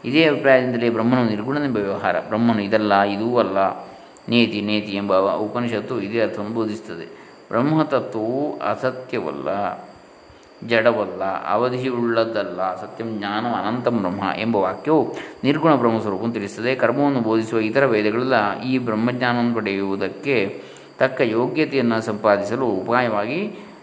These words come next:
ಆ, ಉಪಾಯವನ್ನು ಬೋಧಿಸುತ್ತವೆ. ಈ ಉಪಾಯವೇ ಕರ್ಮ. ಇದರಿಂದ ಸತ್ವಶುದ್ಧಿಯುಂಟಾಗಿ ಇದು ಕಾಲಕ್ರಮದಲ್ಲಿ ಬ್ರಹ್ಮಜ್ಞಾನವನ್ನು ಹೊಂದಲು ಸಾಧನವಾಗ್ತದೆ.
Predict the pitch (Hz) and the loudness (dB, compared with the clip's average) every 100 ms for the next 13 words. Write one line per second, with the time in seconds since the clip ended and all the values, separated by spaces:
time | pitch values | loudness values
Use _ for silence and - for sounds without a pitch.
0 | - - 104 117 135 113 117 143 147 127 | -4 0 2 4 2 2 0 0 -2 -4
1 | 104 87 110 160 143 127 104 101 143 139 | -6 -6 -2 -2 0 -2 -2 -2 -4 0
2 | 101 90 101 95 - 117 139 135 110 117 | 0 0 -2 -2 -2 0 0 0 -2 -4
3 | 113 147 139 117 117 101 90 82 85 120 | -4 -6 -6 -4 -4 -4 -2 -2 -2 -2
4 | 147 135 123 135 80 104 131 135 110 73 | -4 -4 -2 -2 -2 0 0 -2 -4 -6
5 | 92 131 117 110 131 127 104 101 98 98 | -4 -4 -2 -2 0 0 -2 -2 -4 -6
6 | 82 110 165 349 - - - - 98 95 | -4 -2 -2 -4 -10 -18 -20 -4 0 2
7 | 98 98 101 104 - - 80 95 104 | 0 -4 -2 -2 -2 -6 -10 -4 -2